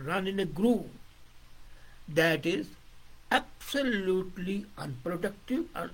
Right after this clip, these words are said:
unhelpful. And we don't accept that. That's a tragedy.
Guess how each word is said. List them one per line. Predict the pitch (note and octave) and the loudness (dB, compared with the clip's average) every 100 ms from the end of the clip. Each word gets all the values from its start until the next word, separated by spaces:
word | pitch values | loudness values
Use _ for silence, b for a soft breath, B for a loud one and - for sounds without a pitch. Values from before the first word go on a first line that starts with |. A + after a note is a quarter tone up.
| - | -12
unhelpful. | - C3+ A#2+ - - - - B B B B B - | -12 -12 -12 -14 -16 -16 -18 B B B B B 0
And | C4+ C4+ G3 | 2 2 4
we | C#4+ | 4
don't | - A#3+ B3 - | 6 4 4 0
accept | - - - C#4 - | -10 -2 4 4 2
that. | - - - - - - - - | -12 -14 -16 -16 -14 -14 -14 -12
That's | F#3+ A3+ B3+ | -4 0 4
a | |
tragedy. | C4 A#3 F3+ C#3+ C#3 | 4 4 0 -2 -12